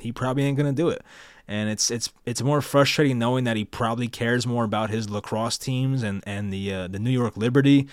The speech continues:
Like, I, I feel like the Nets are, like, the Nets are probably, like, the last thing that Joe Tsai cares about. It just, it's crazy. So, I don't know.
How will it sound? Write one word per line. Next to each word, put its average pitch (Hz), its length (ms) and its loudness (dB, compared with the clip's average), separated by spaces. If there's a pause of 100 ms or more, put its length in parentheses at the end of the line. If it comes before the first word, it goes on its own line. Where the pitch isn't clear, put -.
(280)
Like, 107 180 -2
I, 107 280 2
I - 20 -2
feel 139 180 2
like 123 240 4 (140)
the 135 100 -2
Nets 117 360 0
are, 120 80 4
like, 104 260 0 (640)
the 123 100 -2
Nets 147 220 2
are 143 40 2
probably, 131 280 2
like, 117 120 0
the 104 100 -2
last 117 400 0
thing 117 200 -2
that 107 120 -2
Joe 110 180 -2
Tsai 107 220 -2
cares 107 260 0
about. 82 220 -4
It 92 100 -6
just, 110 200 -6
it's 95 140 -8
crazy. 87 400 -6
So, 85 260 -12 (800)
I 147 120 0
don't 170 120 4
know. 143 140 0